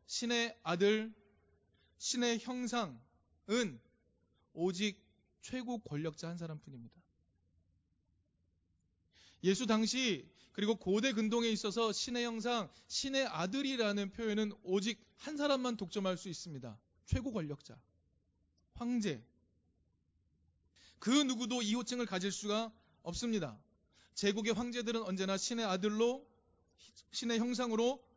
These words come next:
불렸어요. 하지만 평범한 백성들, 이러한 칭호를 절대로 누릴 수가 없습니다. 그런데 성경은 이렇게 말해요. "너희가 하나님의 아들이다.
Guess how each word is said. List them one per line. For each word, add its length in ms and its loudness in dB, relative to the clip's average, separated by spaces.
불렸어요. 340 -2
하지만 260 0
평범한 460 4
백성들, 680 2
이러한 380 0
칭호를 420 -2
절대로 500 -2
누릴 220 2
수가 400 -4
없습니다. 560 -6
그런데 220 -4
성경은 360 -4
이렇게 240 0
말해요. 400 -2
"너희가 720 -4
하나님의 460 -6
아들이다. 360 -16